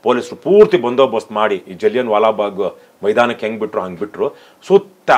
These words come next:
ಒಂದು ಐನೂರು, ಸಾವಿರ ಜನ ದೊರ ಇವ್ರು ಏನು ಹಲ್ಲೆ ಮಾಡುವಂಥ ಗೂಂಡಾಗಳು ಸೇರ್ಕೊಂಡ್ರು. ಕೊನೆಗೇನಾಯ್ತು, ಎಸ್ ಪಿ ಇದ್ದಾರೆ. ಎಸ್ ಪಿನೇ ನಮ್ಮನ್ನ, ಅಲ್ಲಿಂದ ನಾವು ಇದ್ದಿದ್ದು ಒಂದು ಇನ್ನೂರೈವತ್ತು, ಮುನ್ನೂರು ಜನ. ಅವರ ಪೊಲೀಸ್ ವಾಹನಗಳನ್ನೇ ಕರೆಸಿ,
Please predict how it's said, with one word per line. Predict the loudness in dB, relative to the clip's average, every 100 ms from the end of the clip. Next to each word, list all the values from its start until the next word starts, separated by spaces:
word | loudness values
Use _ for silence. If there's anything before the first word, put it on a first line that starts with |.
| 0 -10 _ _ -20 -14
ಒಂದು | -6 -4 0 0
ಐನೂರು, | 0 -2 0
ಸಾವಿರ | 0 0
ಜನ | -2 -4 -2 -4 -6 _ _ _ _
ದೊರ | -6 -6
ಇವ್ರು | -4 -6 -4 -6
ಏನು | -6
ಹಲ್ಲೆ | -6 -4 -2
ಮಾಡುವಂಥ | -2 -4 -4 -8
ಗೂಂಡಾಗಳು | -8 -8 -6 -6 -8
ಸೇರ್ಕೊಂಡ್ರು. | -10 -12 -12 -14 -12 -12 _ -20 -20 _ -2
ಕೊನೆಗೇನಾಯ್ತು, | 0 2 2 0 0 -2
ಎಸ್ | -4 -4
ಪಿ | -2
ಇದ್ದಾರೆ. | 2 2 0 -4 _ _ _ _ _ -4
ಎಸ್ | -4 0
ಪಿನೇ | 0 2
ನಮ್ಮನ್ನ, | 2 2 2
ಅಲ್ಲಿಂದ | 2 0
ನಾವು | 0 0
ಇದ್ದಿದ್ದು | -2 -2 -2
ಒಂದು | -2
ಇನ್ನೂರೈವತ್ತು, | -4 -4 -4 -6
ಮುನ್ನೂರು | -10 -10
ಜನ. | -10 -12 -16 _ -20 _ -20 -20 -2
ಅವರ | 0 2 4 2
ಪೊಲೀಸ್ | 2 2 2 2
ವಾಹನಗಳನ್ನೇ | 4 4 4 0 -2 -4 -8
ಕರೆಸಿ, | -4 -6 -6 -8 -8